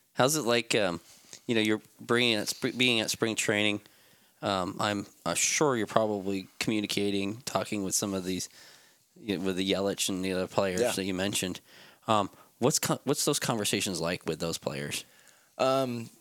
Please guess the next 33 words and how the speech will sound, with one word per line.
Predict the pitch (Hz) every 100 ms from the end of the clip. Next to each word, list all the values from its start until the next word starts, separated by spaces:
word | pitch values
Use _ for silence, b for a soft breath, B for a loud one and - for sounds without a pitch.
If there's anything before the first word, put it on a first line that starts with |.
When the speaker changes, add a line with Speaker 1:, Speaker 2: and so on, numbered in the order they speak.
| - -
Speaker 2:
uh, | 127
definitely, | 160 170 160 156 - -
<laughs> | -
they're | 107 123
definitely | 131 127 135 120
unique. | 107 101 82 - 95
Um, | 95 82 76
I | -
haven't | 120 123
gotten | 113 90
to | 101 90
spend | - 110
a | 107
lot | 101
of |
time | 113 104
with | 90
Yelich | 87 87 -
this | 87 -
year. | 67 73 71 - -
Um, | 80 71 82 -
last | 101 -
year, | 104 101
I |
remember | 101 98 92
being | 98 90
in, | 87 78 87
um, | 85 71 50 _ _ _ _ _ _ _ _ _ _ _ -
at | 64 82 -
the, | 87 78 78
uh, | 80 71
Angel | 123 143
Stadium. | 104 104 95 92